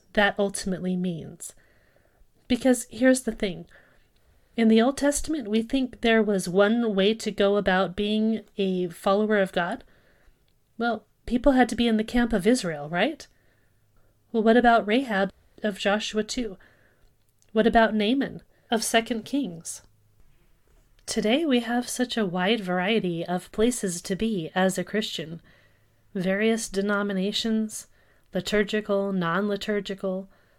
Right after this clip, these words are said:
local congregations, house churches. Where in all of that mess do we find real Christians? Some think there is only one place for the true church to gather.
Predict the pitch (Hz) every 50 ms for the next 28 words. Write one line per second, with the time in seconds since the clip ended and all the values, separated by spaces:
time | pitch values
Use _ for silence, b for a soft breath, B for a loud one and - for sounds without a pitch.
0 | b b b 196 196 214 240 233 247 247 233 - 254 240 240 240 233 240 226 226
1 | 220 226 226 - - 233 226 226 226 220 - - - b b b b b b -
2 | - 190 196 240 240 - - - 233 240 233 - - 226 226 240 - - - b
3 | b b b b b b b b b b b b _ _ _ - _ 190 185 214
4 | 254 294 302 262 220 226 226 220 208 202 233 254 247 202 160 - 214 220 247 262
5 | - 190 180 175 170 170 - - - - - 202 202 208 202 202 - 202 190 185
6 | 185 180 175 - - 165 160 160 185 220 214 185 175 175 - - 240 254 254 -
7 | - 202 175 170 175 185 - - B B B _ _ _ _ _ _ _ _ _
8 | _ _ _ _ _ _ _ - - - 262 285 349 - - 349 302 - 262 247
9 | 247 226 240 233 240 240 226 214 190 214 240 254 254 - 254 262 262 - - -
10 | - 214 196 202 202 - - 233 233 226 - _ - - - 240 240 226 - -
11 | - 202 202 202 247 285 226 202 202 -